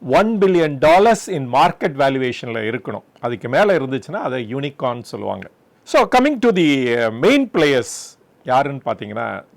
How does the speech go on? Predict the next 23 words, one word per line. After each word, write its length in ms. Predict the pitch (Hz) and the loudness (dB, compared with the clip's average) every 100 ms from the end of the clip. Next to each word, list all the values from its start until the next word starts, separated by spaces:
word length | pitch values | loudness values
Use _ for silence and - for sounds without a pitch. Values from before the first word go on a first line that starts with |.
| 110 | -8
Zomato 540 | 113 127 131 - 131 139 - - | -4 0 -2 -2 -2 -2 -6 -10
and 220 | 113 104 | -10 -10
Swiggy. 300 | - 117 107 - _ _ _ 160 | -8 -8 -8 -16 _ _ _ 2
Zomato 360 | 233 339 349 | 4 4 4
வந்து 400 | 233 208 226 196 - | 2 4 4 2 0
டூ 120 | 240 | 0
தௌசண்ட் 340 | 269 214 196 147 | 2 2 0 0
டென்லேயே 340 | 220 247 233 175 | 0 2 2 4
ஆரம்பிச்சிட்டாங்க. 520 | 131 127 - 113 95 - _ _ _ _ - | 2 -4 -10 -12 -10 -16 _ _ _ _ -4
And 240 | 254 208 214 247 - | 0 4 4 2 -2
ஒரு 240 | 190 180 | -2 -2
டூ 160 | - 269 294 | 0 0 2
தௌசண்ட் 300 | 277 247 214 | 4 2 0
ஃபிஃப்டீன் 440 | 233 - 277 302 | -4 -2 0 0
போல 220 | 208 220 202 | 2 2 4
தான் 420 | 240 196 185 196 | 4 6 4 4
அதுக்கு 320 | 185 185 190 | 2 2 0
வந்து, 540 | 175 214 180 160 202 - | 0 0 2 0 -2 -4
ஆ, 360 | 170 156 151 151 156 | -4 -2 0 0 0
ரொம்ப 160 | 226 254 | 0 0
பாப்புலர் 460 | - 190 - 180 | 2 2 4 4
ஆச்சு. 360 | 139 123 - - _ _ _ _ | 4 2 -2 -16 _ _ _ _
But 140 | 240 | -2